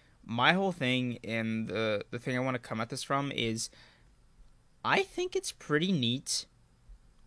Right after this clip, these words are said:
just, just a, just a touch neat, that in that same chapter,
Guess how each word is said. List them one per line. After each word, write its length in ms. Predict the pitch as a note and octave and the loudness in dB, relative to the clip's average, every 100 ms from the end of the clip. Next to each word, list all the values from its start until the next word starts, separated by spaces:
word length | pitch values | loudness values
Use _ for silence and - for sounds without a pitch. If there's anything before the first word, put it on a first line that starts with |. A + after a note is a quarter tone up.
| - | -16
just, 260 | - - - | -10 -8 -6
just 200 | - A#4+ | -4 -2
a, 80 | G4 | -2
just 200 | - F4 | -4 -6
a 60 | - - | -6 -8
touch 480 | - D3+ - - C#3 | -6 -6 -6 -8 -2
neat, 320 | B2 B2 - - - - - | -2 -2 -8 -16 -20 -20 -12
that 500 | B2 B2+ A#2+ A2+ - - - _ _ - _ _ _ _ _ - - _ _ _ - | 4 10 12 10 4 -12 -20 _ _ -20 _ _ _ _ _ -20 -20 _ _ _ 8
in 160 | E3+ | 10
that 240 | G#3+ E3+ - | 10 8 6
same 180 | C#3 | 2
chapter, 600 | A2 - - - - D3+ | 2 0 -2 -2 -4 -6